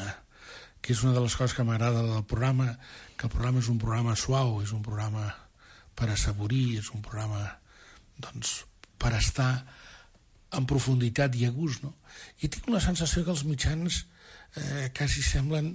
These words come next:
un, un reguitzell de males notícies, eh, eh, subratllades, no? Per exemple, i sabíem que a Barcelona hi havia problemes, però si ho, ho escoltes sembla que, eh, que aterrissaràs a Barcelona i et foradaran el ventre, no?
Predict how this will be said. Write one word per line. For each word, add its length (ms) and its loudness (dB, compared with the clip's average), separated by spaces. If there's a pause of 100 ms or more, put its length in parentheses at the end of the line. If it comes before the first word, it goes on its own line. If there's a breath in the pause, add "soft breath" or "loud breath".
un, 320 -2
un 160 0
reguitzell 580 0 (560 loud breath)
de 180 -4 (300)
males 560 2
notícies, 680 0 (100)
eh, 220 -8
eh, 340 -6
subratllades, 880 2
no? 160 -6
Per 140 -6
exemple, 300 0 (440 loud breath)
i 400 -8
sabíem 640 2
que 80 -2
a 80 -2
Barcelona 460 0
hi 80 4
havia 200 2
problemes, 600 0 (560 loud breath)
però 160 -2
si 200 0
ho, 120 2 (480)
ho 140 -2
escoltes 500 0 (100)
sembla 340 0
que, 120 -4
eh, 880 -8
que 100 0
aterrissaràs 840 2
a 40 4
Barcelona 520 2
i 600 0
et 120 -6
foradaran 520 2
el 120 2
ventre, 360 4
no? 180 -2